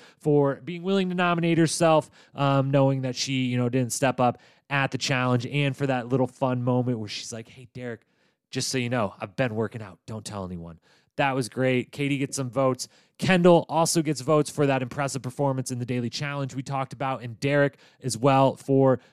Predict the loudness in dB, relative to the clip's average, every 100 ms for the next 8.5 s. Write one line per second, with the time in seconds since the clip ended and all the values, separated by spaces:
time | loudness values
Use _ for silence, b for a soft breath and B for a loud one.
0 | _ 0 0 -4 -12 -10 -10 -6 -6 -4
1 | -2 -4 -4 -8 -8 -2 0 0 -2 -8
2 | -8 -6 -4 -4 -2 0 2 0 0 -2
3 | -2 -4 -4 -4 -4 -4 -2 -2 -2 -4
4 | -10 -8 -6 -6 -6 -8 -10 -8 -6 -6
5 | -4 -4 -4 -2 -2 -2 -8 -8 -6 -4
6 | -4 -6 -4 -4 -4 -6 -6 -6 -10 -6
7 | -6 -6 -2 -2 -2 -6 -8 -6 -4 -2
8 | 0 -2 -2 -4